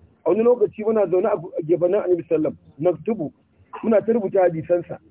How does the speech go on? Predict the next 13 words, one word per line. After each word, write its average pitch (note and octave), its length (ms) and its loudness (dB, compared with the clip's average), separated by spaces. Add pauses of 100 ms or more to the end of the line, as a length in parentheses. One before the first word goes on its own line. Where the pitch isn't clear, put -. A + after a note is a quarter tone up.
In B3+ 220 0 (540)
su'ila G#3+ 320 2
Rasulullahi G3 800 0
sallallahu G3 560 2
alaihi E3+ 180 -4
wasallam. D#3+ 340 -2 (500)
Sai G#3 120 2
aka A#3 160 0
yi G3+ 60 6
wa F#3 180 2
Annabi G3+ 240 -2
sallam G#3 240 0
tambaya F3+ 380 2